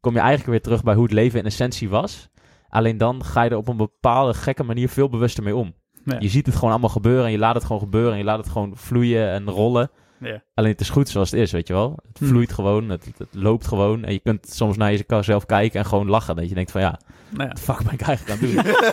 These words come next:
Speaker 1: <laughs> Maar het is wel, het is wel
Speaker 2: Ja.
Speaker 1: grappig en ja, th-, th-, that's me, weet je wel. Ja, ik kan niks aan doen. Ja, en dan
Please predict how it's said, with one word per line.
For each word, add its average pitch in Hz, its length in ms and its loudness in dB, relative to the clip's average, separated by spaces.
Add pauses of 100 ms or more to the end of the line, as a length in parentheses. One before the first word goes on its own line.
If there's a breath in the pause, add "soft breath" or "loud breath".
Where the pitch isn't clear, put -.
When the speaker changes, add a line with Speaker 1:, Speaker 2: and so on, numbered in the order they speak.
(220)
Speaker 1:
<laughs> 226 400 2
Maar 220 120 2
het 156 140 2
is 151 60 -2
wel, 160 180 4
het - 480 -4
is 131 60 -2
wel 147 100 4
Speaker 2:
Ja. 135 60 2
Speaker 1:
grappig 147 420 2
en 127 280 -2 (160)
ja, 107 340 0 (240)
th-, - 200 -8
th-, 110 140 -4
that's 117 180 0
me, 151 200 4
weet 120 160 0
je 117 60 -6
wel. 120 140 2
Ja, 127 220 2
ik 110 220 -4
kan 127 180 -6
niks 123 200 -6
aan 147 80 -2
doen. 156 220 -2
Ja, 151 260 0
en 117 120 -4
dan 113 240 -4